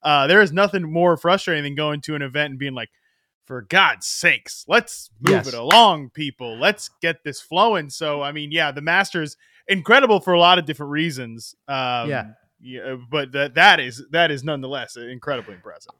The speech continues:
Speaker 2: Uh, ca-, can I just share one story too? And just in terms of, like, patron service, okay? Like, my boy, it wasn't me, but my boy, um, he had to drop some kids off. He, he had to take the deuce, uh, at the Masters.
Speaker 1: <laughs>
Speaker 2: And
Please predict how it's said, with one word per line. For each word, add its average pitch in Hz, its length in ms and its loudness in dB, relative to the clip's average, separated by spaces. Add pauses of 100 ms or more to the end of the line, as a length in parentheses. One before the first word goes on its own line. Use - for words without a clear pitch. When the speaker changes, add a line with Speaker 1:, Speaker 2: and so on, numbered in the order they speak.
Speaker 2:
Uh, 185 60 -10
ca-, 196 240 0
can 214 180 4
I 277 120 4
just 339 180 0
share 269 160 6
one 185 260 4
story 175 260 0
too? 175 200 2
And 147 100 0
just - 240 -2
in 165 160 -2
terms 175 280 -2
of, 147 100 -6
like, 139 400 -2
patron 185 480 0
service, 143 640 -4
okay? 147 340 -2
Like, 139 320 -2
my 160 140 2
boy, 214 380 4
it 165 220 0
wasn't 214 280 0
me, 170 120 2
but 147 160 -2
my 151 100 2
boy, 185 340 2 (380)
um, 139 580 -4
he 139 160 -2
had 165 220 6
to 156 320 2 (160)
drop 147 260 -2
some 151 140 -2
kids 175 260 -2
off. 156 220 0
He, 143 160 -2
he 135 160 -6
had 131 140 -4
to 143 60 -10
take 143 180 -6
the 185 80 -8
deuce, - 360 -4 (300)
uh, 139 180 0
at 135 160 -2
the 294 60 -4
Masters. 214 580 -2 (640)
Speaker 1:
<laughs> 170 300 -4
Speaker 2:
And 175 500 0